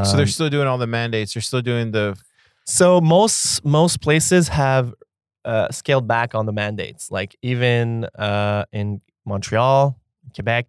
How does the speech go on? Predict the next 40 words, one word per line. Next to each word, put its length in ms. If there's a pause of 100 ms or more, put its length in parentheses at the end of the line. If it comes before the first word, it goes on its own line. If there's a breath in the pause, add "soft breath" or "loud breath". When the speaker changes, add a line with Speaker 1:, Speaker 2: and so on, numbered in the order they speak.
(140)
Speaker 2:
the 80
province 340
of 80
Quebec, 380 (320)
um, 480 (240)
they 500
are 160
canceling 460
the 80
mandates, 540 (180)
uh, 180 (100)
March 440
fourteenth. 960 (880)
Uh, 420
but 100
you 80
still 220
can't 300
travel. 600
Like, 260
you 60
can't 420
travel, 560
but 140
you 100
can 180
go 320 (260)
as 280
at 180
March 320
fourteenth. 460
Let's 140
say 60
in 160
Montreal, 400
you'll 140
be 200
able 200
to 140
go 360